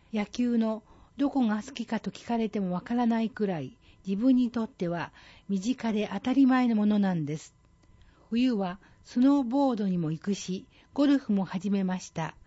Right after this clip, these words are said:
もちろん多少の費用がかかるので、大学に通いつつ、飲食店のアルバイトを掛け持ちしています。その一つ、焼肉店はもう五年目で、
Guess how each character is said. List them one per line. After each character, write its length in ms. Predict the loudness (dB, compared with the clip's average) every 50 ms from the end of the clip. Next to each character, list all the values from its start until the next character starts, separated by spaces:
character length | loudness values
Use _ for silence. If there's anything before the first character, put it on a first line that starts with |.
| _ _ _ _ _ -20 -20 -20 -20 -20 -14 -6 -2
も 120 | -2 -2
ち 180 | 0 0 2 4
ろ 120 | 4 4
ん 180 | 2 0 -4 -6
多 200 | -6 -6 -4 -2
少 240 | 2 4 6 6
の 100 | 6 6
費 220 | 4 4 4 4 6
用 160 | 6 6 4
が 160 | 2 0 -2
か 120 | -4 -8 -6
か 180 | -2 0 2
る 100 | 2 2
の 160 | 2 2 2
で、 260 | 0 0 -2 -4 -8 _ _ -20 -20 -20 -20 -12 -4 0
大 260 | 2 4 4 4 4
学 300 | 2 0 0 2 4 4
に 120 | 4 4
通 380 | 2 0 0 2 4 4 4 2
い 80 | 0
つ 120 | -2 -6 -10
つ、 260 | -6 -4 -4 -4 -6 _ _ _ -20 -20 -16 _ 0
飲 240 | 4 6 6 6
食 240 | 6 4 0 -2 -2
店 260 | 0 2 2 4 4
の 120 | 2 2 2
ア 80 | 0
ル 140 | 2 2 4
バ 160 | 4 4 4
イ 80 | 2 2
ト 100 | 2 0
を 40 | 0
掛 200 | 0 -4 -6 -4
け 100 | 0 2
持 120 | 2 2 2
ち 100 | -2 -4
し 80 | -6 0
て 100 | 2 2
い 120 | 2 2
ま 180 | 0 -2 -2 -4
す。 180 | -6 -12 -20 _ _ _ _ _ _ _ -20 _ _ _ _ _ _ _ _ -12
そ 140 | -4 0 2
の 160 | 4 4 4
一 240 | 2 2 -2 -2 -2
つ、 320 | -2 -6 -10 -10 -10 -10 _ _ _ _ _ _ _
焼 240 | -8 -6 -2 2 4
肉 320 | 4 4 4 2 -2 -10 -4
店 280 | -2 0 0 0 0
は 140 | -2 -2 -2
も 200 | 0 0 0 0
う 40 | 0
五 160 | 0 0 0
年 260 | 2 2 2 2 2
目 120 | 2 0 0
で、 240 | -2 -2 -4 -8